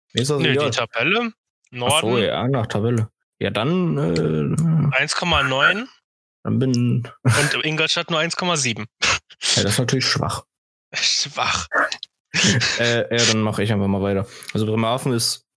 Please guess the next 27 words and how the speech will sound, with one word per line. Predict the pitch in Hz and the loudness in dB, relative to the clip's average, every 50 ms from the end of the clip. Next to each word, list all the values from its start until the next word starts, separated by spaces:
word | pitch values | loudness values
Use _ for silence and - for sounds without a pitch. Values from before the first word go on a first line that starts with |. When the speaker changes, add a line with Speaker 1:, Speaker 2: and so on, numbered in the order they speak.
| _ _ _ _ _ _ _ _ _ _ _ _ _ _ _ _ _ | _ _ _ _ _ _ _ _ _ _ _ _ _ _ _ _ _
Speaker 1:
überraschend | - 110 107 101 110 117 117 120 110 | -2 -2 0 0 0 0 0 0 -2
stark. | - - 101 98 139 - - - - _ _ _ _ _ _ _ _ _ _ _ _ _ _ _ _ _ _ _ | 0 0 0 0 -2 -2 -6 -10 -16 _ _ _ _ _ _ _ _ _ _ _ _ _ _ _ _ _ _ _
Das | - - | -10 -6
sage | - 95 101 113 | -2 -2 0 0
ich | 117 120 | 0 0
jetzt | 117 107 - | -2 0 0
einfach | 107 120 117 117 | 0 0 0 0
mal | 113 113 | 0 0
so. | 110 117 123 151 - - _ _ _ _ _ _ _ _ _ _ _ _ _ _ - | 0 0 0 -2 -4 -6 _ _ _ _ _ _ _ _ _ _ _ _ _ _ -2
Vor | - - - 104 104 | -2 0 0 2 2
allem | 113 113 117 113 - - | 2 2 0 -2 -4 -2
unser | 113 113 107 110 107 | -2 0 2 0 0
Powerplay. | 107 - - 135 127 110 104 - 98 98 110 120 - - - - - - - _ _ _ _ _ _ _ _ | 0 -2 0 0 0 -2 -2 -2 -2 -2 -2 -2 -6 -12 -18 -16 -16 -16 -18 _ _ _ _ _ _ _ _
Also | - 87 104 | -6 -2 -2
ich | 104 - | 0 0
Speaker 2:
Als | 123 110 | 0 0
Speaker 1:
hab | 113 110 | 2 2
Speaker 2:
wenn | 120 123 | 2 2
Speaker 1:
keine | 120 | 2
Speaker 2:
du | 120 120 110 | 0 0 0
überrascht | 120 113 117 113 | 2 2 2 2
Speaker 1:
Ahnung. | 107 - - | 0 -2 -2
Speaker 2:
bist. | - - - - - - _ _ _ _ _ _ _ _ _ _ _ _ _ _ _ _ - - - _ | -4 -4 -6 -6 -8 -12 _ _ _ _ _ _ _ _ _ _ _ _ _ _ _ _ -8 -8 -6 _
Speaker 1:
Ja, | 104 104 110 113 110 104 | -2 0 0 2 2 2
ich, | 107 92 95 101 110 104 | 2 0 0 -2 -2 -2
ja, | - - - - - 101 | -2 0 0 0 0 0
gut. | - - - - - | 0 0 -2 -2 -4